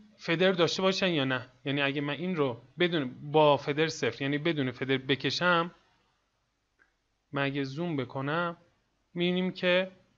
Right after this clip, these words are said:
به این صورت انتخاب شدش و حالت شارپی رو داره و دقیقاً هیچ محوی وجود نداره. این مرز با سطح خارج از سلکشن و سطح داخل سلکشن هیچ، اه،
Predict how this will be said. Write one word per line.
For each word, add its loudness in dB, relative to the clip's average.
به -4
این 0
صورت 0
انتخاب -2
شدش -12
و 2
حالت 0
شارپی 0
رو 0
داره 2
و 2
دقیقاً 0
هیچ -8
محوی 2
وجود -2
نداره. 2
این -2
مرز 2
با 6
سطح 2
خارج 2
از 2
سلکشن -4
و 0
سطح -2
داخل -2
سلکشن -4
هیچ، -4
اه، -4